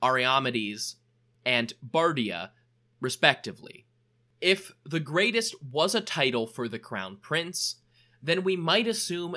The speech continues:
that it was a brief fad in the reigns of Darius and Xerxes, because we never hear about it again after that.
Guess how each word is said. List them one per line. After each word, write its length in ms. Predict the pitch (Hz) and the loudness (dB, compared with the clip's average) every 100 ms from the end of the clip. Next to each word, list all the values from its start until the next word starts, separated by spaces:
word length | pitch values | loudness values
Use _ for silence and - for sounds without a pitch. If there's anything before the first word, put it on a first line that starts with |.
| - | -4
that 220 | 151 160 | 0 0
it 120 | 156 | 0
was 200 | 165 156 - | -4 -2 -4
a 80 | |
brief 520 | 143 127 156 202 202 - | -6 -6 -4 -4 -6 -14
fad 580 | - - 165 147 135 - | -12 -4 0 2 0 -2
in 180 | 143 151 | -6 -4
the 100 | 147 | -4
reigns 400 | 131 127 127 127 | -2 -2 -2 -6
of 140 | 135 | -8
Darius 520 | 113 117 117 113 113 - | -2 -2 0 -2 -4 -8
and 220 | 117 113 | -8 -4
Xerxes, 760 | 139 202 202 - 101 98 - - _ _ _ _ - | 0 0 0 -4 -4 -4 -8 -12 _ _ _ _ -6
because 320 | - 147 175 165 | -2 0 0 0
we 120 | 202 | 0
never 280 | 202 226 240 | 0 0 -2
hear 280 | - 185 | -4 -2
about 300 | 170 151 139 | 0 2 2
it 140 | 131 - | 0 -4
again 500 | 127 120 131 120 113 - - | -8 -6 -4 -2 -4 -4 2
after 400 | 131 - - 104 | 2 2 -6 -10
that. 300 | - 82 | -10 -12